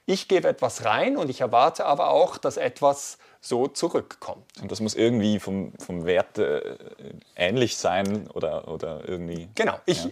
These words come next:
Speaker 1: ich bring wieder ein Beispiel, diesmal nicht vom Metzger, <laughs> ähm, sondern ich sag mal, äh, was das ziemlich gut ausdrückt, ist, ähm, wenn du jemanden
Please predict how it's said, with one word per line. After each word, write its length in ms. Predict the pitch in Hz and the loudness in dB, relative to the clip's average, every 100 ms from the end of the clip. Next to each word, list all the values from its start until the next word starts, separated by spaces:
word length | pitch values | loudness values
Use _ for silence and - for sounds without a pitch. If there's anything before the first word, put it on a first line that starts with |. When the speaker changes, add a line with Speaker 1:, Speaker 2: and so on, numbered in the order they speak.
| - | -8
Speaker 1:
ich 160 | - - | -10 0
bring 180 | 175 190 | 2 6
wieder 140 | 160 | 6
ein 100 | 135 | 6
Beispiel, 460 | 127 156 240 - 214 | 6 4 4 0 0
diesmal 360 | 165 - 151 | 0 0 -2
nicht 200 | 143 151 | -2 -4
vom 160 | - 117 | -4 0
Metzger, 420 | 143 - - 214 - - 113 | 0 -2 0 0 0 -12 -10
<laughs> 280 | - - - | -8 -4 4
ähm, 340 | 139 139 139 - | 6 6 4 -2
sondern 680 | 135 156 160 165 156 156 156 | 4 6 8 10 10 10 2
ich 180 | 156 - | -2 4
sag 320 | 143 143 - | 6 4 2
mal, 380 | 143 131 131 131 | 0 4 4 2
äh, 480 | - 190 - - - - - | 6 4 4 -2 -2 -4 -8
was 260 | 185 143 | 0 0
das 140 | - - | 0 -2
ziemlich 320 | 202 226 180 | 0 0 0
gut 180 | 180 180 | -2 2
ausdrückt, 1080 | 139 180 - - - - 123 170 - - - - - - _ | 4 4 0 -14 -20 -4 0 0 -2 -18 -20 -20 -20 -20 _
ist, 760 | - 143 139 - - - - - _ _ _ | 2 2 0 -8 -12 -14 -16 -16 _ _ _
ähm, 460 | 113 110 113 113 113 | -4 0 0 -4 -8
wenn 200 | - 135 | 0 2
du 100 | 143 | 2
jemanden 840 | 127 143 151 139 135 135 131 131 | 2 2 2 0 0 0 -2 -6